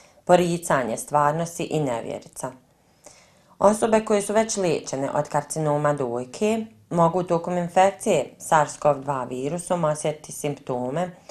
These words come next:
uključujući intenzivne emocionalne tegobe, nepoštivanje liječenja, poremećaj u odnosima sa članovima njihovog zdravstvenog tima i disocijaciju koja je spriječila sposobnost integracije medicinske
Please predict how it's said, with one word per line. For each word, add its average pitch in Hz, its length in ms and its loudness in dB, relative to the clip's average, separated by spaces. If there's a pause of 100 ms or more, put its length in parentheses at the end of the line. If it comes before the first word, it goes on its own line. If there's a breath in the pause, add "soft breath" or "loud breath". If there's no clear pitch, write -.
(360 loud breath)
uključujući 240 680 0
intenzivne 165 560 0
emocionalne 196 760 2
tegobe, 196 640 6 (180)
nepoštivanje 156 880 0
liječenja, 135 800 -4 (760 loud breath)
poremećaj 247 600 8
u 202 60 6
odnosima 180 540 4
sa 170 200 -2
članovima 151 640 4 (220)
njihovog 156 400 2
zdravstvenog 147 560 2 (100)
tima 180 520 0
i - 140 0
disocijaciju 160 1000 -2
koja 294 220 6
je 185 60 4
spriječila 185 500 0
sposobnost 156 640 -4
integracije 151 800 -2 (1120 loud breath)
medicinske 147 960 -2